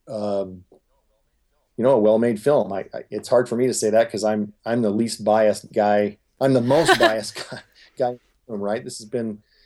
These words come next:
Speaker 1: kind of my baby and our baby, and so I, I'm the last guy you'd wanna ask about, "Is this any good?" But I think the audience response to it has shown us that it, it's, it's been well received, and there is an audience who have an appetite for films like this,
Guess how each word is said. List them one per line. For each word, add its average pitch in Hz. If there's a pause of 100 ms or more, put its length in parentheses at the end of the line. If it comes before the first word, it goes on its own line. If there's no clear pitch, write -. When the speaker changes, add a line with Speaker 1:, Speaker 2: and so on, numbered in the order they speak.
(240)
Speaker 1:
kind 120
of 107
my 110
baby 107
and 113
our 113
baby, 110
and 101
so 107
I, - (160)
I'm 120
the 117
last 113
guy 110
you'd 107
wanna 104
ask 107
about, 98
"Is 95
this 98
any 104
good?" 107 (540)
But 110
I 107
think 107
the 104
audience 107 (340)
response 123
to 104
it 98
has 104
shown 104
us 104
that 104
it, 98 (120)
it's, -
it's -
been 107
well 107
received, 110
and 107
there 101
is 120
an 117
audience 110
who 104
have 107
an 104
appetite 104
for -
films 104
like 107
this, -